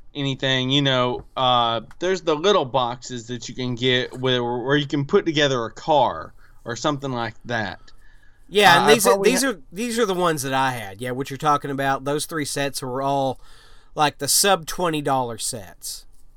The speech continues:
Speaker 1: Yes, okay. I may have had a few of those growing up.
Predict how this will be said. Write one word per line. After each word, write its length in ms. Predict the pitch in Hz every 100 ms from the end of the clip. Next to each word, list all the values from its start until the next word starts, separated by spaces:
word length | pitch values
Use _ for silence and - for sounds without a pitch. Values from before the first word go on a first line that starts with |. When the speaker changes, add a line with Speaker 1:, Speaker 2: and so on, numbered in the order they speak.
| -
Speaker 1:
Yes, 420 | 202 170 101 -
okay. 440 | - 208 196 143 147
I 120 | 196
may 200 | 269 254
have 140 | 202 165
had 160 | 165
a 60 | 139
few 260 | - 165 160
of 140 | 120
those 300 | 135 135 120
growing 420 | 123 135 131 123
up. 240 | 120 120